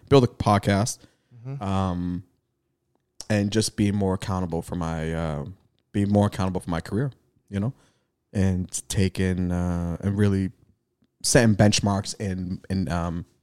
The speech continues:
Speaker 1: reaching them, you know, make realistic benchmarks and writing things down, you know, the little things, which I, it's, I did not know that it's a challenge, man, for some people. It is. It's a challenge for some people. Some people it's easier. Some people can just do it, get it, do it, get it, do it, just get it, do it,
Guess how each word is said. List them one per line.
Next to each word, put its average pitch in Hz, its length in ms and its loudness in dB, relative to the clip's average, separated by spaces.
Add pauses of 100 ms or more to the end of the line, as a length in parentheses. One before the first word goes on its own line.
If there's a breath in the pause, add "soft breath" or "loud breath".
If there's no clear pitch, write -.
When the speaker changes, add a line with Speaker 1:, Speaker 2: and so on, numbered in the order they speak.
(200)
Speaker 1:
reaching 113 260 4
them, 73 140 -6 (160)
you 98 80 0
know, 85 120 -2
make 95 240 -2
realistic 98 400 2
benchmarks - 600 -2 (360 soft breath)
and 107 140 2
writing 117 220 8
things 101 240 6
down, 90 340 -2 (320 soft breath)
you 117 60 0
know, 107 80 6
the 123 80 6
little 123 180 8
things, 78 380 -2
which 92 200 -2
I, 78 300 -2 (840)
it's, - 160 -4 (280 soft breath)
I 117 140 4
did 139 240 2
not 160 260 -6
know 92 520 -2 (100)
that 87 440 -4 (580)
it's - 120 -8
a 233 40 2
challenge, 151 500 6
man, 92 220 -2
for - 100 -6
some 90 220 -4
people. 82 420 -8 (140)
It 107 120 0
is. 117 520 -2
It's 107 100 -8
a 101 40 -8
challenge 120 400 -2
for - 100 -4
some 110 180 0
people. 104 360 -2 (180 soft breath)
Some 139 180 4
people 190 220 4
it's 175 120 -2
easier. 113 360 0
Some - 100 -4
people 113 180 4
can - 120 -8
just 101 180 -4
do 135 160 10
it, 104 160 6
get 120 180 4
it, 123 160 2
do 117 200 8
it, 101 160 2
get 113 180 6
it, 110 120 -4
do 110 120 4
it, 104 80 4
just 101 220 -8
get 92 140 0
it, 85 100 -4
do 87 160 0
it, 78 100 -6